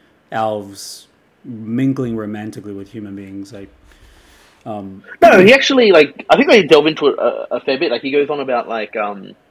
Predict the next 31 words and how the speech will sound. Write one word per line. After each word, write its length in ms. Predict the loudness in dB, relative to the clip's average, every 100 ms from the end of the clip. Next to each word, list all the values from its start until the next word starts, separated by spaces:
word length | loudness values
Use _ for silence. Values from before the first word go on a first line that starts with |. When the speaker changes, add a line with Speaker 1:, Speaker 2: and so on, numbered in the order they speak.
| -20 _
Speaker 2:
"Oh, 320 | 4 4 4
there's 140 | 0 -4
only 240 | -4 -4
ever 180 | -2 -2
been 400 | -4 -8 -8 -2
one 240 | 0 0 -2
relationship 400 | -4 -6 -12 -16
between, 280 | -12 -12 -6
uh, 180 | -6 -6
humans 320 | -8 -8 -6
and 100 | 0
elves, 260 | 2 2 0
and 80 |
they 100 | -4
died." 720 | 0 0 2 0 -2 -6 -10 -18 _ _ _ _ _ _ _ -10
Speaker 1:
Oh, 640 | -6 -2 -2 -2 -4 -6 -8
okay. 340 | -12 -14 -18 -20 _ _ _ _ -4
Speaker 2:
On 140 | 0
the 60 | 0
bridge, 300 | 2 2 0
remember? 400 | -8 -4 -4 -4 _ _ _ _ _ _
It 60 | -2
was, 100 | -2
like, 140 | -4
a 40 | -6
kind 200 | -4 -2
of 60 |
a 60 | -2
throwaway 360 | -2 -2 -2
conversation, 540 | -4 -6 -4 -4 -4 -6
though. 160 | -6